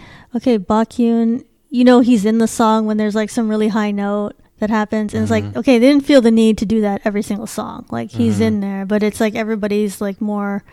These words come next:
Speaker 1: blended in, and it's like you're more of a group.
Speaker 2: Right.
Speaker 1: So I, I thought this album was pretty good, and they did something really different with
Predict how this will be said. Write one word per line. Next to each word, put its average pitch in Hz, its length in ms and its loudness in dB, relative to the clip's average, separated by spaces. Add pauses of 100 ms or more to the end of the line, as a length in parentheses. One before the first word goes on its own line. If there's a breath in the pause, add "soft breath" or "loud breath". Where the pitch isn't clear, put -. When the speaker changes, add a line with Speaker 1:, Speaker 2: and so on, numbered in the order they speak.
(480 soft breath)
Speaker 1:
blended 214 540 0
in, 202 260 -2
and 196 180 -2
it's 202 100 -8
like 202 180 -6
you're 214 100 -2
more 214 260 0
of 202 80 -2
a 196 60 -4
group. 208 680 -8 (260)
Speaker 2:
Right. 104 240 -8 (160)
Speaker 1:
So 214 560 -10
I, 226 160 -8 (180)
I 254 100 -4
thought 262 220 -4 (120)
this - 280 -10 (120)
album 208 640 -6 (200)
was 214 200 -6
pretty 208 240 -2
good, 202 340 -2
and 214 120 -4
they 208 120 0
did 226 240 0
something 247 380 0
really 214 400 0 (460 soft breath)
different 247 580 -2 (240)
with 214 340 -2